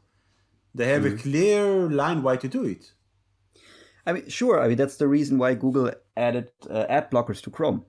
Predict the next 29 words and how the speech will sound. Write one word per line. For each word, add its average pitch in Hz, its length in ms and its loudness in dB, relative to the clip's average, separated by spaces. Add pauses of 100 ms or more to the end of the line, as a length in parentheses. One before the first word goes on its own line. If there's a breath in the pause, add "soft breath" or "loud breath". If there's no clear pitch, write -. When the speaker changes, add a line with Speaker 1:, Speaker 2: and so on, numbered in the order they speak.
(540)
Speaker 2:
because 127 360 -4
this 135 220 0
way 131 140 2
they 123 140 0
could 123 160 -6
kind 120 160 0
of 117 100 -2
decide 117 340 -2
which 127 180 -2
ads - 240 -4
get 107 180 -4
blocked. - 480 -8 (180)
Um, 107 360 -4 (380 loud breath)
so 117 360 0 (340 loud breath)
sure, 160 460 0
there, 110 200 2
there, 113 180 0
there, 117 280 0
there 113 240 -2
are 101 120 -2
upsides 104 480 -4
to 107 100 -6
building 104 380 0
these 101 200 -6
walls 107 460 -4 (120)
and 101 120 -10
just - 240 -8
seeing 110 360 -2
if - 260 -12